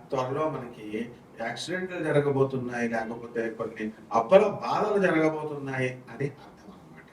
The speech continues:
అదేవిధంగా మనకి ఇంకా కళ్ళలోకి ఏమొస్తాయి, వ్యాపారం చేస్తున్నట్టు, షాపుల్లో కూర్చున్నట్టు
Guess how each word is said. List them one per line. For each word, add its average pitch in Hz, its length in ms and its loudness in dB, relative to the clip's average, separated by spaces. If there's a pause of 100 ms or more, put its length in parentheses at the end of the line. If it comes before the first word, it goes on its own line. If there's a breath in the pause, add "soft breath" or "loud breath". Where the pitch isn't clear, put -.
(460)
అదేవిధంగా 131 840 -8 (1400 loud breath)
మనకి 139 520 2 (1300 loud breath)
ఇంకా 170 440 2
కళ్ళలోకి 170 520 6
ఏమొస్తాయి, 180 540 8
వ్యాపారం 170 600 8
చేస్తున్నట్టు, 156 520 -6
షాపుల్లో 156 560 -4
కూర్చున్నట్టు 147 760 -8